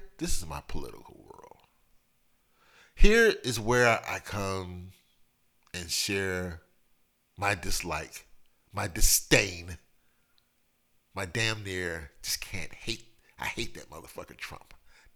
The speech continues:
That's where I come and do that and talk about other political stuff. This is like my political channel.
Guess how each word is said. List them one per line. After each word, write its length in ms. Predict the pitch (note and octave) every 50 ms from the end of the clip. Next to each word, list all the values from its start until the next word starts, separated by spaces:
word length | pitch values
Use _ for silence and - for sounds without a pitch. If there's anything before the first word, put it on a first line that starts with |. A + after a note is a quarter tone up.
| _ -
That's 300 | - D#3 C#3+ - - - - -
where 120 | - G2+ F2+
I 60 | F2+
come 240 | - - G2 E2 D#2+
and 120 | D#2+ D2
do 140 | - D2 -
that 340 | - - - - - - - - - - _ _ _ _ _ _ _ _ _ _ _ _ _ _ _ - A2+
and 80 | A2+
talk 180 | - G#2 F#2 -
about 180 | B1 C2 A#1+
other 160 | A#1 G#1+ G#1 -
political 360 | - - A1+ A1 - - - -
stuff. 260 | - - - - - _ _ _ _ _ _ _ _ _ _ _ _ _ _ -
This 120 | - A2
is 60 | A#2 C3
like 140 | C3 -
my 120 | C3+ B2 A2
political 500 | - - G#2 F2 F2 E2+ D#2+ D#2 - D2+
channel. 640 | - - - - - - - - - - - -